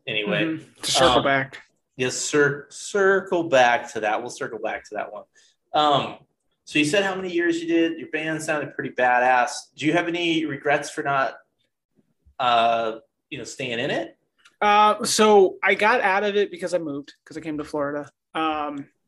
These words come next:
Speaker 1: You became
Speaker 2: it
Speaker 1: Florida man.
Speaker 2: Yes, I did. And <sighs> there are, so there's, there's days, even, like, after seeing a show, like, last night, I'm like, "Man, I wish I stuck with music or whatever." Like, I try, I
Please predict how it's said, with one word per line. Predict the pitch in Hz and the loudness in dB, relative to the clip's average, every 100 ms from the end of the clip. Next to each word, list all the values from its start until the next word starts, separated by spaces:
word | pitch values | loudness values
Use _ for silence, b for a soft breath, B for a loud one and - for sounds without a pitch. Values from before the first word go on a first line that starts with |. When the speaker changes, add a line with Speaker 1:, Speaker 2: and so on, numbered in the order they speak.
| _ - _ - | _ -20 _ -6
Speaker 1:
You | 135 | -4
became | 135 143 | 0 0
Speaker 2:
it | - | 0
Speaker 1:
Florida | 131 113 110 | -2 0 0
man. | 104 107 - _ _ - | -2 -6 -12 _ _ -8
Speaker 2:
Yes, | 180 165 - - | 0 0 0 -6
I | 175 | -6
did. | 160 156 147 - - | -4 -2 -4 -8 -4
And | 175 175 170 170 165 156 - B B B B _ _ _ _ _ _ _ _ - | 0 2 2 0 -2 -8 -14 B B B B _ _ _ _ _ _ _ _ 0
<sighs> | - - - - - - | 0 0 -2 -6 -8 -12
there | - 233 285 | 4 8 10
are, | 285 202 | 8 4
so | 233 | 2
there's, | 226 269 262 | 4 4 4
there's | 226 254 - | 2 0 2
days, | 185 160 165 143 - | 2 2 0 -4 -8
even, | 240 240 226 | -2 2 4
like, | 196 175 - | 2 0 -2
after | 180 - | -4 -4
seeing | 156 175 170 | -8 -6 -4
a | |
show, | - 170 | 0 2
like, | 165 160 | 2 0
last | 160 156 - | -4 -4 -6
night, | 165 | -8
I'm | 165 | -8
like, | 170 156 | -10 -2
"Man, | 247 226 | 0 0
I | 202 | -2
wish | 185 202 175 | -4 -4 -4
I | |
stuck | 170 - 180 165 | -6 -6 -8 -8
with | 147 | -6
music | 156 160 160 156 | -4 -4 -4 -8
or | 151 139 _ B B B | -12 -14 _ B B B
whatever." | 151 147 151 | -4 -2 0
Like, | 151 180 | 0 0
I | 180 | 0
try, | 226 190 185 180 175 | 0 2 4 4 4
I | 180 | 2